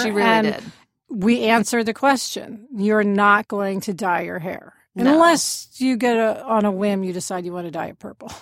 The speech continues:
Speaker 1: Yeah, and Boafwa said if we are, like, going to the Emmys and if we're gonna win an Emmy, then I should color my hair. Which
Speaker 2: Well, I
Speaker 1: I
Speaker 2: s-,
Speaker 1: still don't
Speaker 2: I
Speaker 1: think I would, but <laughs>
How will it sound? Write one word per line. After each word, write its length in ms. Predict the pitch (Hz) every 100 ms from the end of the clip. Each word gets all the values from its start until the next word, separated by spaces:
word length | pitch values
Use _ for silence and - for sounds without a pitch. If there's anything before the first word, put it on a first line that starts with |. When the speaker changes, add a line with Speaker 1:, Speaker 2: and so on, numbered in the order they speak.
| -
Speaker 1:
Yeah, 140 | 190
and 120 | 208 214
Boafwa 400 | 226 262 262 233
said 160 | 202
if 120 | 185
we 280 | 190 175 165 -
are, 300 | 190 175 170
like, 260 | 165 185 175
going 300 | 185 190 180
to 100 | 175
the 100 | 180 -
Emmys 380 | 185 170 151
and 80 | 165
if 100 | 160
we're 60 | 175
gonna 160 | 170
win 140 | 156 151
an 100 | 143
Emmy, 300 | 147 147 143
then 100 | -
I 80 | 110
should 180 | -
color 220 | - 71 73
my 140 | 82
hair. 100 | 78 - _ _ _ _ -
Which 40 |
Speaker 2:
Well, 100 | 240
I 40 | 240
Speaker 1:
I 120 | 226
Speaker 2:
s-, 100 | 254
Speaker 1:
still 200 | 330 339
don't 140 | 294
Speaker 2:
I 20 |
Speaker 1:
think 160 | 247 220
I 80 | 175
would, 340 | 156 - 226
but 160 | 220 254
<laughs> 560 | - - - 381 -